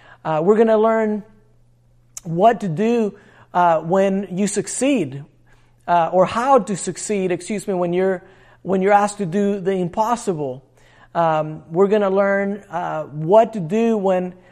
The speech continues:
when you wanna stand strong for God publicly, and you wanna pray the kind of prayers that, that God answers. And so, uh, over the next few, um,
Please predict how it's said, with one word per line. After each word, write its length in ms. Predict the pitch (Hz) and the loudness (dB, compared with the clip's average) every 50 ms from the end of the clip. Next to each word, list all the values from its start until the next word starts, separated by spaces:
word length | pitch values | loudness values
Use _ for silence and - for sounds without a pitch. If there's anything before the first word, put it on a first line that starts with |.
| _ _ _ _ _ _ - | _ _ _ _ _ _ -8
when 260 | 202 180 196 185 180 | -2 -2 0 0 2
you 140 | 185 202 202 | 0 0 2
wanna 500 | 202 214 214 208 202 202 190 175 160 - - - _ - | 4 4 4 4 2 2 0 0 -4 -6 -14 -20 _ -18
stand 420 | - - - 220 220 226 208 - | -16 -4 0 0 2 2 0 -4
strong 380 | - - - 220 233 233 226 220 | -6 -6 0 2 2 2 2 0
for 140 | - 196 | -4 -8
God 440 | 175 143 202 202 196 202 196 156 - | -6 0 0 0 2 0 -2 -2 -4
publicly, 760 | - - 254 269 254 262 240 220 - - 170 143 127 - - _ _ _ _ _ _ - - - - | -4 2 2 2 4 4 2 0 0 -2 -6 -6 -6 -8 -18 _ _ _ _ _ _ -20 -20 -8 -4
and 100 | 180 190 | 0 2
you 80 | 190 | 4
wanna 300 | 202 214 214 202 175 147 - - - - - _ _ _ - - _ | 4 4 4 2 0 -2 -8 -20 -20 -20 -20 _ _ _ -20 -20 _
pray 380 | - - 220 240 240 247 247 233 | -8 2 4 6 8 8 8 6
the 100 | 226 214 | 6 2
kind 240 | - 196 208 196 | 2 -2 -4 -4
of 100 | 180 - | -6 -6
prayers 460 | - - 233 226 233 240 233 226 185 165 | -4 -4 -2 0 2 4 2 2 2 0
that, 300 | 202 190 180 196 175 156 | -2 -2 -2 -6 -6 -6
that 180 | 175 156 151 | -6 -4 0
God 280 | 196 202 208 220 226 214 | 2 4 4 6 4 4
answers. 760 | 196 202 226 247 254 240 - - 196 147 135 151 160 - _ _ _ _ _ _ _ _ _ - | 2 0 0 0 0 0 -2 -4 -8 -8 -10 -12 -20 -20 _ _ _ _ _ _ _ _ _ -4
And 160 | - 202 196 | -2 -2 0
so, 440 | - 233 233 233 220 208 185 - - - - - - - | 4 4 4 6 4 2 0 -6 -14 -20 -20 -20 -12 -2
uh, 140 | - 196 196 | 0 0 4
over 220 | 208 226 233 233 226 | 6 6 6 8 6
the 100 | 233 226 | 4 4
next 320 | 233 254 269 254 - - | 4 2 0 -2 -4 -12
few, 680 | - - 254 254 262 269 269 269 269 269 262 262 247 - | -6 0 0 2 4 4 4 2 2 2 2 0 -2 -4
um, 560 | 185 190 196 190 180 175 170 170 165 165 151 | -6 -8 -6 -6 -4 -6 -6 -6 -8 -12 -14